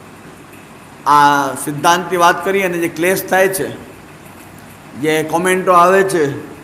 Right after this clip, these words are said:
એના માટે હરિરાયજીનો નિર્ણય શું કહે છે કે આવું થવાનું છે, ચિંતા ન કરવી. ચોથો શ્લોક અને પાંચમો શ્લોક. "અગ્રે તુ સાવધાનત્વમ વિધેયમ સર્વથા પુનઃ." બહુ સાવધાન રાખો.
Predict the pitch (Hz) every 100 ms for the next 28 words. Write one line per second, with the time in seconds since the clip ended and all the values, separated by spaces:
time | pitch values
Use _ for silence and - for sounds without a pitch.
0 | - - - - - - - 156 175 180
1 | 180 160 180 180 185 180 180 185 175 185
2 | 185 156 156 - 139 135 139 160 151 156
3 | 185 160 131 - 123 120 165 170 165 175
4 | 143 123 139 - - - - - - -
5 | - 190 208 202 190 185 175 151 160 165
6 | - 147 147 120 - 101 104 98 - -
7 | - - - - - - - - - -
8 | - - 156 160 196 202 202 - 156 165
9 | 175 165 180 190 190 - 208 190 147 123
10 | 139 175 185 196 185 170 175 175 165 147
11 | 135 127 151 185 147 156 170 151 135 117
12 | 104 123